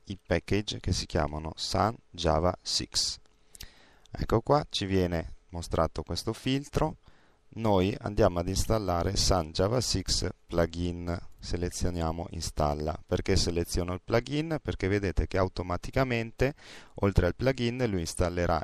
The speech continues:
i binari e la J R E, che è proprio quella che ci interessa. Selezioniamo e poi dobbiamo cliccare su applica le modifiche.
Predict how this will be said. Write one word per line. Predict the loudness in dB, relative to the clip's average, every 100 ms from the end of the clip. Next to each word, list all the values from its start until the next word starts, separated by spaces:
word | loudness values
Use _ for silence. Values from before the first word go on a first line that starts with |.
| -2
i | -6
binari | -4 0 0 2 -2 -4
e | -4
la | -2 -4 -8
J | -6 0 2 4
R | 4
E, | 2 -2
che | -4
è | -2
proprio | -2 -4 -2
quella | -2 -2 -4
che | -4
ci | -4 -4
interessa. | -4 -2 -2 -2 -2 -4 -10 _ _ _ _ -20 _ _ -20 -16
Selezioniamo | -12 -6 -4 0 0 2 2 2 0 -8 _ _ _ _ _ _ _ _ _ -4 -2
e | 0 4
poi | 6 6 6
dobbiamo | 2 0 0 -2
cliccare | -4 -2 2 4 4
su | 0 -6 -8 _
applica | -2 0 0 -4 2 0 0 -10 _ _ -20 -8
le | -4
modifiche. | -2 0 0 -2 -4 0 -2